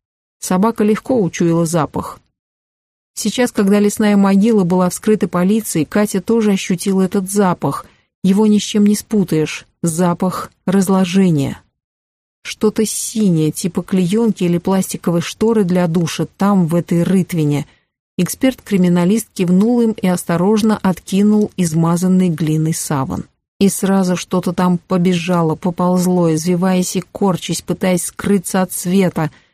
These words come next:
Катя быстро отвернулась. Насекомые, падальщики. Жуки, черви, личинки-трупоеды. Пусть они снова зароются в землю, потому что наблюдать за их пиршеством нет сил.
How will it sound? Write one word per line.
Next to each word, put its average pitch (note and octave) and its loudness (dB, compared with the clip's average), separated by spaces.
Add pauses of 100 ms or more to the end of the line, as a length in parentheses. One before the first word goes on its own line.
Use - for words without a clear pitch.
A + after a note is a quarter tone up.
(180)
Катя G#3+ -2
быстро F3 -2
отвернулась. E3+ -2 (400)
Насекомые, E3+ -2 (260)
падальщики. - -4 (640)
Жуки, F3 -2
черви, F#3+ -4
личинки-трупоеды. F3 -2 (640)
Пусть - -4
они E3+ 2
снова G#3 0
зароются E3+ -2
в E3+ -6
землю, E3 -2 (300)
потому E3+ 0
что - -4
наблюдать E3 0
за E3+ 0
их E3 -4
пиршеством - -6 (440)
нет E3 0
сил. - -6